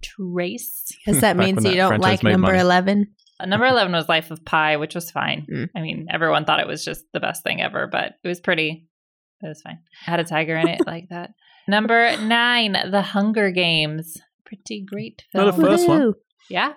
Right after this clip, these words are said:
Speaker 1: very first one.
Speaker 2: I
Speaker 3: That's
Speaker 2: like
Speaker 3: right,
Speaker 2: this
Speaker 3: isn't it?
Speaker 2: one.
Speaker 3: I think the second one's
Speaker 1: Uh,
Speaker 3: better.
Speaker 1: number eight, Madagascar three. Lots of threes in this list.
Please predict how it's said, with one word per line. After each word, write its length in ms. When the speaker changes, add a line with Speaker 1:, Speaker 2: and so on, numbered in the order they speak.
Speaker 1:
very 280
first 280
one. 180
Speaker 2:
I 80
Speaker 3:
That's 20
Speaker 2:
like 200
Speaker 3:
right, 60
Speaker 2:
this 60
Speaker 3:
isn't 100
it? 40
Speaker 2:
one. 120
Speaker 3:
I 360
think 120
the 60
second 200
one's 240
Speaker 1:
Uh, 60
Speaker 3:
better. 240
Speaker 1:
number 400
eight, 280
Madagascar 680
three. 480
Lots 200
of 180
threes 580
in 160
this 260
list. 360